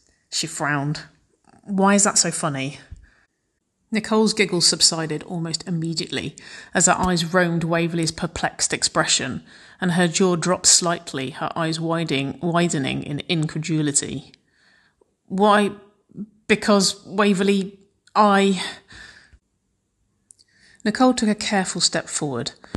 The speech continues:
her eyes taking on the same misty glaze that Waverley had seen in them this morning,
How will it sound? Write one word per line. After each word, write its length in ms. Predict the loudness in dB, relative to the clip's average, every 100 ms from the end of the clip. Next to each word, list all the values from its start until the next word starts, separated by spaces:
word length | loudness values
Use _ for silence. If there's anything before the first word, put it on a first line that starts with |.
| -14 -6
her 180 | -4 0
eyes 220 | 0 0
taking 380 | 0 -2 -2 -2
on 60 |
the 80 | 0
same 500 | 2 2 2 -2 -2
misty 280 | -4 -6 -6
glaze 420 | -4 -4 -4 -8
that 140 | -10 -4
Waverley 360 | -2 -2 -2
had 120 | -2
seen 340 | 2 2 0 -2
in 100 | -4
them 180 | -4 0
this 180 | 0
morning, 460 | 0 -2 -4 -6